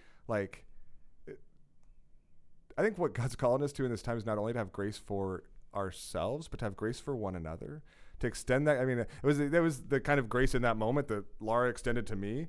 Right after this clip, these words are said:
I think that the grace that we can extend to one another that just, that just says, "Yeah, like, th-, this is hard, and we don't have to, like, understand it all, and, and l-, like, let's try to figure out together what the road forward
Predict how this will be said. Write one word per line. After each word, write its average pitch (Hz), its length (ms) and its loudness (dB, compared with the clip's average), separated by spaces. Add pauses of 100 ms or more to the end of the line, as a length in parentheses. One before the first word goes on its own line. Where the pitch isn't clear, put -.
(240)
I - 60 -8
think 160 140 2
that 123 200 2
the 113 80 -4
grace 123 220 0
that 151 80 -4
we 143 80 -2
can 143 80 -2
extend 135 240 -2
to 139 60 -2
one 113 100 0
another 113 240 0
that 123 160 -2
just, - 300 -8
that 123 100 -2
just 117 140 -4
says, 117 180 -4
"Yeah, 139 160 -2
like, 120 180 4 (120)
th-, 139 140 0 (140)
this 190 200 4
is 214 120 2
hard, 143 280 6
and 135 80 4
we 165 60 8
don't 202 120 2
have 147 220 2
to, 185 80 0
like, - 280 0 (640)
understand 143 480 0
it 165 100 -2
all, 185 320 2
and, 135 380 0 (460)
and 127 220 0 (300)
l-, 147 120 -6
like, 139 200 2
let's 156 180 6
try 147 240 4
to 156 60 2
figure 139 380 2
out 127 180 4
together 123 840 -4
what 110 460 2 (140)
the 101 440 0 (720)
road 101 300 2
forward 85 640 -4